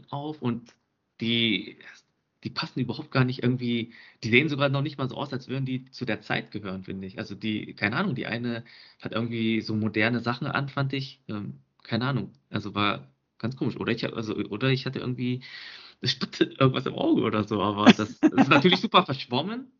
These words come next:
teilweise, weil, ne, du bekommst selbst, selbst wenn du, äh, die Standbilder analysierst, bekommst du es nicht so hin.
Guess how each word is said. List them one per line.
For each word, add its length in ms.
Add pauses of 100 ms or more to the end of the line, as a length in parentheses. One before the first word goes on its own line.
teilweise, 600
weil, 340 (100)
ne, 180
du 300 (200)
bekommst 320
selbst, 380
selbst 380
wenn 100
du, 240 (500)
äh, 140
die 80
Standbilder 460
analysierst, 460
bekommst 280
du 40
es 100
nicht 140
so 120
hin. 360